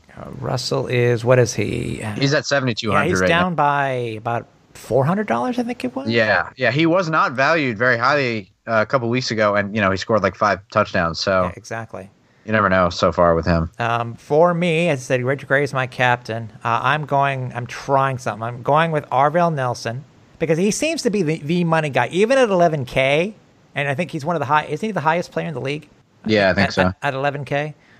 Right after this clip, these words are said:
Speaker 1: Um,
Speaker 2: Or no,
Speaker 1: Darius
Speaker 2: Grady's almost fifteen thousand.
Speaker 1: Yeah. Uh, D-, well, no, that's being, that's being flex. That, that, that's
Speaker 2: Yes,
Speaker 1: being
Speaker 2: yes,
Speaker 1: your
Speaker 2: that's
Speaker 1: captain.
Speaker 2: true. True, true.
Speaker 1: Um, Darius Prince,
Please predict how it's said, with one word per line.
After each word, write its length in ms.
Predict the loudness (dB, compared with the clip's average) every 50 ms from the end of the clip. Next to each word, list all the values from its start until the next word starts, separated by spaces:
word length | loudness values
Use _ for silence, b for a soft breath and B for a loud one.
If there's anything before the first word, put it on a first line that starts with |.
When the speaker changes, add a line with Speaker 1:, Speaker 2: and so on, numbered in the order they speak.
| b b b
Speaker 1:
Um, 720 | 0 2 4 4 4 2 2 0 0 -2 -6 -8 -6 -4
Speaker 2:
Or 120 | 0 2 2
no, 80 | 2
Speaker 1:
Darius 100 | 2 2 2
Speaker 2:
Grady's 600 | 2 4 4 4 4 4 2 0 -2 -4 -4 -6 -8 -2 0
almost 260 | 2 2 2 2 2
fifteen 400 | 0 -2 0 0 0 0 0 2
thousand. 420 | 2 2 4 4 2 2 0 -2 -2
Speaker 1:
Yeah. 160 | -4 -6 -6 -6 -8 _ _ -10 -4
Uh, 640 | -2 0 2 2 2 2 2 2 2 2 2 0 -2 -4 -8 -14 -16 -14 -14 -12
D-, 100 | -10 -8 -2
well, 180 | 2 2 4 4
no, 160 | 4 2 4
that's 280 | 4 2 0 0 -2 -2
being, 300 | -2 0 0 -2 -4 -2 -2
that's 180 | -2 -2 -2
being 180 | -4 -6 -6 -6
flex. 520 | -4 -2 -2 -2 -2 -4 -10 -18 -20 -12 -6
That, 140 | -4 -2 -2 0
that, 160 | -2 -2 0
that's 140 | 2 2 2
Speaker 2:
Yes, 120 | 2 2
Speaker 1:
being 100 | 0 0
Speaker 2:
yes, 160 | -4 -4 -4
Speaker 1:
your 100 | -6 -2 0
Speaker 2:
that's 200 | 0 0 0 0 0
Speaker 1:
captain. 180 | 2 2 2 0 _ _ -2
Speaker 2:
true. 220 | 0 2 2 2
True, 80 | 0 -4 -8
true. 120 | -4 0 2
Speaker 1:
Um, 680 | 2 4 2 2 0 0 -2 -4 -8 -10 -12 -14 -16 -20 -20 -12 -4 0
Darius 340 | 0 2 2 0 -2 -4
Prince, 500 | -6 -4 -2 -2 -2 -4 -8 -12 -14 -16